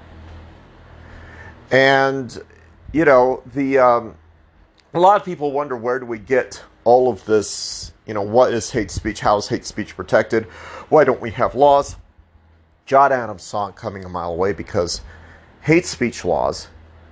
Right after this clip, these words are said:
created oppression. In every instance, they create oppression.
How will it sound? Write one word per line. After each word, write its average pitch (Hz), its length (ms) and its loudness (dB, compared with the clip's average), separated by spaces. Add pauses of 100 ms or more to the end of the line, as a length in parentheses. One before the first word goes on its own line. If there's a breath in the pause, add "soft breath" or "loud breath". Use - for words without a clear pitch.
(880)
created 127 880 2
oppression. - 640 -2 (1600)
In 104 180 0
every 123 320 4
instance, 120 480 -8
they 92 120 -4
create 90 300 -6
oppression. - 500 -4